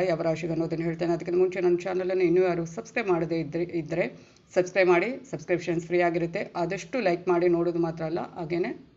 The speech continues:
ಆ, ಶೇರ್ ಮಾಡಿ, ಪ್ರೋತ್ಸಾಹಿಸಿ. ಆಧ್ಯಾತ್ಮಿಕಕ್ಕೆ, ಜ್ಯೋತಿಷಕ್ಕೆ ಸಂಬಂಧಪಟ್ಟ ಎಲ್ಲ ರೀ-, ವಿಧವಾದಂಥ ಉಪಯುಕ್ತ ಮಾಹಿತಿ ಇರುವಂಥ ವಿಡಿಯೋನ ಹಾಕ್ತಾ ಇರ್ತೇನೆ. ಹಾಗೇನೆ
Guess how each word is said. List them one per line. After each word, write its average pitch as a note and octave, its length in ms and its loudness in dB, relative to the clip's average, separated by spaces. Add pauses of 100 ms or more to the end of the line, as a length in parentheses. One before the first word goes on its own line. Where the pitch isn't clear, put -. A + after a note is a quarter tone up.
(500)
ಆ, F3+ 480 6
ಶೇರ್ F3+ 280 6
ಮಾಡಿ, F3 300 4
ಪ್ರೋತ್ಸಾಹಿಸಿ. E3+ 800 0
ಆಧ್ಯಾತ್ಮಿಕಕ್ಕೆ, F#3 640 -2
ಜ್ಯೋತಿಷಕ್ಕೆ F3+ 460 0
ಸಂಬಂಧಪಟ್ಟ E3 460 -4
ಎಲ್ಲ F3 500 0
ರೀ-, G3 160 2
ವಿಧವಾದಂಥ E3 760 -2
ಉಪಯುಕ್ತ F3 340 -4
ಮಾಹಿತಿ E3 280 -4
ಇರುವಂಥ D#3 260 -6
ವಿಡಿಯೋನ D#3 340 -6
ಹಾಕ್ತಾ D#3+ 340 -4
ಇರ್ತೇನೆ. E3+ 260 -2
ಹಾಗೇನೆ A3+ 360 -4